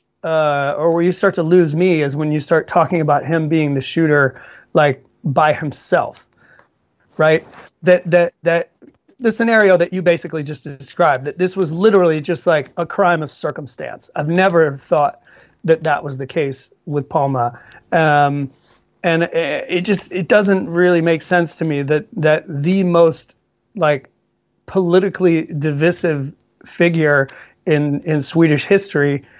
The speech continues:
um, and also, like, far beyond Swedish borders. I mean, like, the number of people that were getting in line who would have loved to have killed this guy. Um,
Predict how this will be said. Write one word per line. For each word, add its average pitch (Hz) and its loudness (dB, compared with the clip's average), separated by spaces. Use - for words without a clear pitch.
um, 147 2
and 226 0
also, 180 2
like, 170 -2
far 240 2
beyond 175 -2
Swedish 156 -8
borders. 143 -6
I 160 -4
mean, 160 -2
like, 151 0
the 147 -6
number 180 0
of 143 -6
people 180 -2
that 139 -2
were 147 -4
getting 156 2
in 147 -2
line 151 0
who 151 -6
would 147 -2
have 127 -6
loved 165 0
to 151 -8
have 127 -10
killed 185 -2
this 123 -6
guy. 123 -2
Um, 147 2